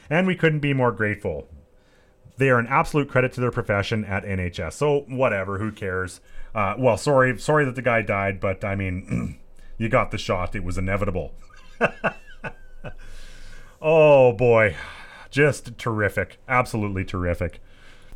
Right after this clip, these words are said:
Okay, what I want to do now is I want to focus on an incredible article brought to my attention by the Lynx. W-, way to go, Lynx. This one was just unbelievable.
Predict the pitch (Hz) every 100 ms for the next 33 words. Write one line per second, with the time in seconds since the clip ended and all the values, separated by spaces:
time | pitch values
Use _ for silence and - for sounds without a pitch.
0 | - - 127 135 214 214 175 147 143 135
1 | 123 123 120 110 110 113 117 147 139 -
2 | 170 147 - 131 123 131 127 117 104 104
3 | - - 135 147 143 127 113 120 - 113
4 | 107 110 - 123 117 - 113 - 110 104
5 | 92 90 95 107 - 104 92 98 117 110
6 | 107 131 117 113 104 101 90 113 - 110
7 | 95 80 - 101 - 104 92 85 90 95
8 | 85 76